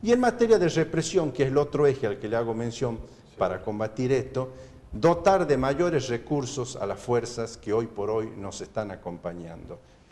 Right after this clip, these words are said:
Speaker 1: Cuando hablo de recursos, me refiero a recursos materiales y recursos humanos. Para darle un ejemplo, hoy por hoy, en la provincia de Catamarca,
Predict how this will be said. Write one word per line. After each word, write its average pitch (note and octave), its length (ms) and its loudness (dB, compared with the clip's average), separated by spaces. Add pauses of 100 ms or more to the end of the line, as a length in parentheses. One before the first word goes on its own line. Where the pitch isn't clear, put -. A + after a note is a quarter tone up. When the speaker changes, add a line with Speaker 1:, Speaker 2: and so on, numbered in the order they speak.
Speaker 1:
Cuando F#2+ 220 -4
hablo A2+ 200 0
de A#2 100 0
recursos, G3 640 0 (540)
me G2+ 240 -6
refiero B2+ 500 0
a A2+ 40 0
recursos G2+ 540 -6
materiales E3 840 0 (180)
y A2 80 -2
recursos A#2 760 -4
humanos. F#2 500 -6
Para G#2+ 180 2
darle D3+ 240 2
un C3+ 100 0
ejemplo, F#2+ 600 -4
hoy F#3 180 4
por D3+ 240 4
hoy, F2+ 180 0 (500)
en A#2+ 100 0
la B2 120 -2
provincia C#3+ 400 0
de A#2 100 -2
Catamarca, D3+ 720 -2